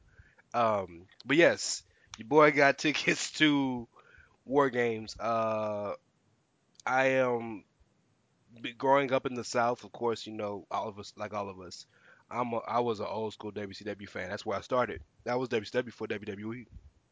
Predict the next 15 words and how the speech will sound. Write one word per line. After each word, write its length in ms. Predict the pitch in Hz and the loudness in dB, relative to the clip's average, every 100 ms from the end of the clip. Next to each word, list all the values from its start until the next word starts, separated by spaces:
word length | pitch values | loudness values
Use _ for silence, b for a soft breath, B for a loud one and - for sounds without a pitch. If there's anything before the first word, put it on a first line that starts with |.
| _ _ _ _ _ - | _ _ _ _ _ -12
So 480 | - 131 113 104 98 _ _ _ _ _ _ _ - - | -2 0 0 -2 -10 _ _ _ _ _ _ _ -6 0
I 80 | |
had 220 | 120 131 98 | 4 4 2
to 60 | |
see 100 | 113 | -4
War 180 | 101 98 | -4 -4
Games 240 | 95 92 | -6 -8
live, 260 | 87 85 82 | -6 -8 -8
bro. 240 | 82 87 - - | -10 -10 -12 -8
I 100 | 101 | -4
had 180 | 110 95 | -4 -6
to 60 | |
see 180 | - 85 | -8 -12
it. 100 | 90 _ _ _ _ _ _ | -14 _ _ _ _ _ _
Um, 580 | 104 104 101 92 90 | -6 -4 -4 -6 -10